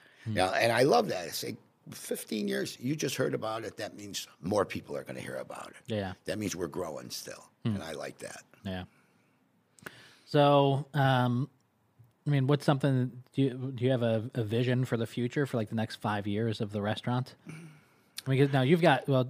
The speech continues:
Speaker 1: you've got, you have this location down here in Fayette. You've got the, uh, Lynn Court one,
Speaker 2: Yes.
Speaker 1: right? And then you also have the truck, correct?
Speaker 2: And I have the truck, yes.
Speaker 1: You have the truck.
Speaker 2: We had the Valley location,
Speaker 1: Mm-hmm.
Speaker 2: and, and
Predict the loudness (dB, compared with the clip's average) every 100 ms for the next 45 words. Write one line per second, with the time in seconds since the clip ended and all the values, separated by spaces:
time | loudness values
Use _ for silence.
0 | 0 2 4 2 -4 _ 0 0 -2 _
1 | -20 _ 0 4 4 2 0 2 0 0
2 | 0 2 0 0 0 0 0 0 -2 -2
3 | 0 -2 -2 -2 -2 -6 -14 _ _ _
4 | -6 0 0 2 2 0 0 -2 0 -2
5 | 0 -2 -2 -2 0 -2 -2 -2 0 0
6 | 0 -2 -6 -8 -8 -8 -12 -14 -8 -4
7 | -4 -4 -6 -8 -12 -12 -12 -8 -8 -8
8 | -12 -2 6 8 8 6 4 4 2 -2
9 | -4 -4 -2 -2 -2 -4 -8 -14 -20 -20
10 | -14 -6 -6 -6 -12 _ _ -6